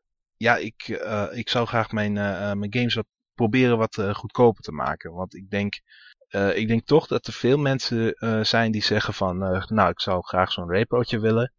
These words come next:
En dan toch een beetje, want de m-, meeste van mijn repro's, die zijn zestig euro. En, eh, ik denk toch wel dat de meeste mensen een beetje zoiets hebben van, "Oei,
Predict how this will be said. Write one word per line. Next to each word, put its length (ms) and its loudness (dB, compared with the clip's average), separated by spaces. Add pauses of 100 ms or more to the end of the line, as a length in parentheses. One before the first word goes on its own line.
(500)
En 60 2
dan 100 6
toch 180 0
een 160 6
beetje, 340 4
want 220 0 (300)
de 160 -6
m-, 160 0 (240)
meeste 440 2
van 160 2
mijn 140 2
repro's, 440 2
die 120 -6
zijn 380 0
zestig 420 0
euro. 440 4 (160)
En, 320 -4 (220)
eh, 240 0
ik 120 -12 (200)
denk 200 4
toch 140 4
wel 120 6
dat 140 4
de 60 0
meeste 300 2
mensen 320 0
een 120 4
beetje 220 2
zoiets 220 0
hebben 200 2
van, 320 2 (300)
"Oei, 240 4